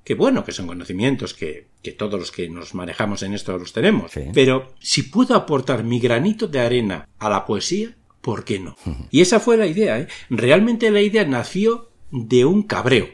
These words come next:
Speaker 1: de un cabreo de que te encuentras, vas por la calle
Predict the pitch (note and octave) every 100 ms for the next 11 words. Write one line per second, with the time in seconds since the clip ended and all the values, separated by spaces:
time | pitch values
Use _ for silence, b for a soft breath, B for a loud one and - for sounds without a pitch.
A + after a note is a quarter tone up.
0 | _ - A2 D#3 F#3+ - F3+ D3+ D#3+ F3
1 | G3 - C3+ A#2+ A2+ A2+ - B2+ A2 G#2
2 | G#2 G#2 D3+ E3+ E3+ - G#2+ G2 - F#2+
3 | F#2+ F#2+ F#3 E3 E3+